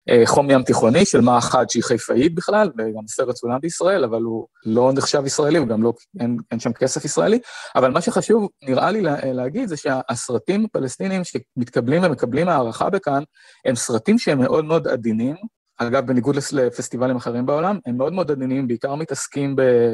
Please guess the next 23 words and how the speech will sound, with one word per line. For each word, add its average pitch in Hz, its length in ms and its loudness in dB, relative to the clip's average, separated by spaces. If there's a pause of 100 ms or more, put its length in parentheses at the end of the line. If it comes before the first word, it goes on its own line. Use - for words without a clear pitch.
ב-, 117 300 -2
בעניינים 120 440 -2
אישיים 139 540 -2
ובחוויה 123 480 -2
אישית 127 320 -4
של, 123 220 -2 (680)
של 123 160 -2
דמויות 123 320 4
פלסטיניות, 185 680 0 (200)
שכמובן 165 400 -2
הסכסוך - 380 -4
תמיד 135 280 -4
ברקע 165 380 0
והכל, 131 380 -2
אבל 131 220 -2
יותר 156 340 -4
מתעסק 165 500 -6
ב-, 156 280 -2 (100)
בטרגדיה 127 760 -2
הפלסטינית 139 520 -8
וב-, 117 320 -2
ובחוויה 117 560 -2
הפלסטינית, 180 760 -2